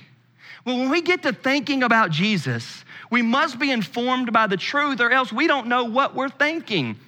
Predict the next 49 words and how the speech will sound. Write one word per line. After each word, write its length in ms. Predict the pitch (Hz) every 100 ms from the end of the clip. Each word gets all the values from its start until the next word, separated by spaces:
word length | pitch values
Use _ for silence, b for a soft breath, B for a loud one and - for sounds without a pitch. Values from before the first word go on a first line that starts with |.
| -
Surely 760 | - - 285 339 330 208 185 175 B
there 180 | 247 269
are 160 | 254
people 380 | 196 262 302 269
out 220 | 233 208
there 280 | 240 247 202 B
that 100 | 220
have 160 | 214 196
thoughts 340 | - 254 285
about 280 | 220 202 180
Jesus, 440 | 160 247 294 220 202
and 180 | 202
they 100 | 240
are 80 | 294
not 180 | 240 240
the 80 | 208
right 240 | 220 214
thoughts. 600 | 233 302 359 - - - - b
Somebody 220 | - 294
has 100 | 277
not 180 | 214 -
taught 260 | 220 233 -
them 160 | 220
faithfully 440 | 175 214 220 208 208
from 180 | 214 196
the 60 |
word. 360 | 185 233 277 185 B
They 80 | 233
don't 120 | 233
know 100 | 226
what 100 | 196
real 200 | 190 208
Christians 500 | - 202 190 196 170
are 80 | 170
like. 420 | 196 294 180 -
They've 140 | 233
had 240 | 226 214 151
bad 240 | 196 196
examples 560 | 185 160 220 302 233 185
or 80 | 175
bad 240 | 165 190
experiences. 920 | 175 - - 262 311 269 165 170 135 - B B
But 140 | - 143
we 140 | 277
want 260 | 302 254 -
to 100 | 156
think 340 | - 180 170 -
about 240 | 143 123
Jesus. 440 | - 104 95 -